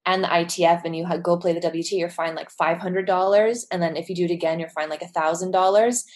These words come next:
And I find that it really discourages a lot of players transitioning from I T F to W T A to, like, do that. Um, so that would be one rule that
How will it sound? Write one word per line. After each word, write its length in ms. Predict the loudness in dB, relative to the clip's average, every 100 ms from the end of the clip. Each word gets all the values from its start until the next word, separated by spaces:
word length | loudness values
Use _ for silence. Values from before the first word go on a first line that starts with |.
| -20 -10 -2
And 120 | 0
I 80 | 0
find 400 | 2 2 2 2
that 80 |
it 180 | 2 2
really 240 | 2 2 2
discourages 1120 | 0 -2 -4 -2 2 2 2 0 0 0 -2
a 80 | -2
lot 160 | 0 0
of 120 | -4
players 300 | -4 -2 -2
transitioning 720 | -6 -6 -4 -6 -6 -8 -8
from 260 | -6 -8 -8 -6
I 140 | -6
T 160 | -4 -4
F 160 | -4
to 80 | -4
W 300 | -2 -2 -4
T 220 | -6 -6
A 200 | -2 -2 -4
to, 100 | -4
like, 320 | -4 -6 -12 -14 -8
do 220 | -4 0
that. 380 | 2 2 2 0 -12 -20 -20 _ _
Um, 360 | 2 2 2 -2
so 120 | 0
that 140 | 2 2
would 100 | -2
be 120 | -2
one 300 | 0 0 0
rule 260 | 0 0
that 200 | 0 -2